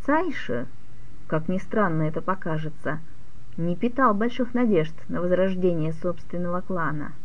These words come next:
не рвался возвратиться в родные места, но его захватила мысль, которую часто высказывал ему Кен, возвысить Торио. И он связал себя с этим кланом и с этой идеей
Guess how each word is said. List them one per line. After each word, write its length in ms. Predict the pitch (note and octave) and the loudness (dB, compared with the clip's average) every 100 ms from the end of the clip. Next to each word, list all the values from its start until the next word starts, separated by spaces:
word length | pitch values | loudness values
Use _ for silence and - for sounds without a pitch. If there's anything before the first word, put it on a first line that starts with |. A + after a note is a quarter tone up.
| - - - - - | -2 -4 -4 0 6
не 140 | A#3 | 6
рвался 500 | A3+ F#3+ F#3+ A#3+ A3+ | 8 8 8 6 2
возвратиться 640 | G#3 F#3+ F#3 F#3 G3+ F#3+ F3 | 2 4 2 2 0 0 2
в 20 | |
родные 360 | E3+ E3+ F3+ | 2 2 2
места, 480 | F#3 F3+ - D3+ B2+ - - - - - - - - - - - | 2 0 0 0 0 -2 -2 -2 -2 -2 -4 -4 -4 -4 -2 -2
но 220 | - D#3+ E3 | 0 0 0
его 380 | E3 E3+ F#3+ G3+ | 0 0 0 0
захватила 640 | F3+ - E3 D#3+ G#3 F3 | 0 0 -2 0 0 2
мысль, 540 | D#3+ E3+ A#3+ - A3 G#3 - - - - | 2 2 2 0 -2 -2 -4 -4 -4 -4
которую 340 | E3 D#3+ D#3+ | 0 2 2
часто 380 | D#3+ G#3 F#3+ - | 2 0 0 -2
высказывал 560 | E3+ - F3+ E3 D#3+ F3 | -2 -2 -2 0 -2 -2
ему 240 | F#3 G3 | 0 0
Кен, 420 | - G3 E3 D3 E3+ - - - | 0 0 0 0 -2 -4 -4 -4
возвысить 680 | - D3+ E3+ E3 G3+ G3+ G#3 - - | -2 0 0 2 0 2 -2 -2 0
Торио. 440 | G#3 D3+ C#3+ - - - - - - - - - - - - - - | 2 2 0 -2 -2 -2 -2 -4 -4 -4 -4 -4 -2 -4 -4 -4 -2
И 80 | D#3+ | 0
он 220 | F3+ F#3+ | 2 0
связал 500 | - F#3 F3+ G3 E3+ | 0 0 2 4 4
себя 300 | E3 E3+ D#3+ | 2 0 0
с 80 | D#3+ | 0
этим 220 | D#3+ E3 | -2 -2
кланом 600 | D#3+ F3 G#3+ A#3+ F#3 D#3 D#3+ - - - - | 0 2 2 4 2 0 -2 -4 -4 -4 -2
и 40 | D#3+ | 0
с 80 | |
этой 220 | F3+ E3 E3 | 0 2 0
идеей 680 | D#3+ D#3+ D#3 G3 G#3+ E3+ | 0 -2 0 2 2 0